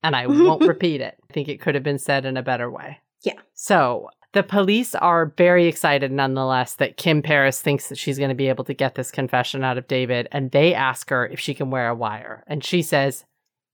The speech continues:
Speaker 1: "Sure." And the actress actually says, "Yes." So
Speaker 2: <laughs>
Speaker 1: she is in a red dress in the next scene, all wired up, and her car is also wired. So as her and David are coming back from a romantic dinner, so literally this is like, this seems like the space of a week.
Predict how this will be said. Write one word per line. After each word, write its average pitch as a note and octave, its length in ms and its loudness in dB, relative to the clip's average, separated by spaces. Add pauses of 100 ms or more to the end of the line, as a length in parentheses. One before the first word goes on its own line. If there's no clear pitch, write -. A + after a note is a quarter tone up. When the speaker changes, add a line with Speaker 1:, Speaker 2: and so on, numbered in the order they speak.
(220)
Speaker 1:
"Sure." - 480 -2 (220)
And C#3+ 100 0
the C#3+ 80 2
actress B2+ 320 -4
actually B2 400 -4
says, A#2+ 520 -6 (280)
"Yes." - 600 -6 (480)
So C#3+ 400 0
Speaker 2:
<laughs> D4 180 2
Speaker 1:
she A3 720 2 (120)
is F3+ 460 2 (260)
in E3+ 140 2
a D#3+ 80 4
red F3+ 340 0
dress F3+ 340 0
in F3 220 -2
the F3 80 2
next F3 300 0
scene, F3+ 400 2 (120)
all D3 240 4
wired F3+ 380 2
up, F#3 240 0 (100)
and D#3+ 120 0
her D3+ 120 -4
car D#3 380 2
is D3 100 -2
also D3+ 360 -4
wired. - 480 -8 (540)
So F3 280 2
as D#3 180 0
her G3+ 160 2
and A3 120 2
David F#3 280 4
are F3 80 2
coming E3 320 -2
back D3+ 220 0
from E3 180 2
a D3 100 2
romantic D3 540 0
dinner, C3 380 -4
so - 160 2
literally A#3 440 2
this F#3+ 140 -4
is G3 120 -2
like, G3 200 -2
this - 240 -4
seems B3 240 4
like A3 140 2
the F#3+ 80 0
space F3 320 0
of E3 100 2
a C#3 80 2
week. C#3 520 -8